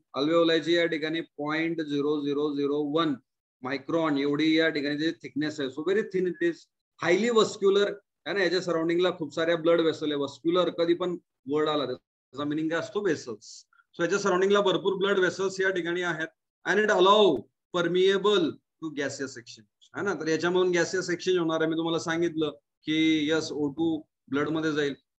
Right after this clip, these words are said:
सीओ टू लंग्स मध्ये जाईल, लंग्स मधून या ठिकाणी सीओ टू बाहेर जाईल, ॲटमॉस्फिअर मधून ओ टू या ठिकाणी आतमध्ये येईल. तर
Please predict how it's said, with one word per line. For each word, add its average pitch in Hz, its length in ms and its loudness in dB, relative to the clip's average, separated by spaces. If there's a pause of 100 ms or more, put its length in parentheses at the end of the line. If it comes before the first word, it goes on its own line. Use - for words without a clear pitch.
सीओ 147 300 -2 (100)
टू 165 120 2 (460)
लंग्स 147 400 -4
मध्ये 160 200 -2
जाईल, 147 260 0 (240)
लंग्स 147 300 -4
मधून 160 300 0 (220)
या 151 140 0
ठिकाणी 156 300 -2
सीओ 147 260 -4
टू 156 160 -4
बाहेर 147 300 -2
जाईल, 147 220 0 (540)
ॲटमॉस्फिअर 151 520 -2
मधून 160 220 0
ओ 151 200 0
टू 160 100 -2
या 160 120 2
ठिकाणी 156 280 -4 (100)
आतमध्ये 143 340 -4
येईल. 139 160 -4 (380)
तर 220 60 -6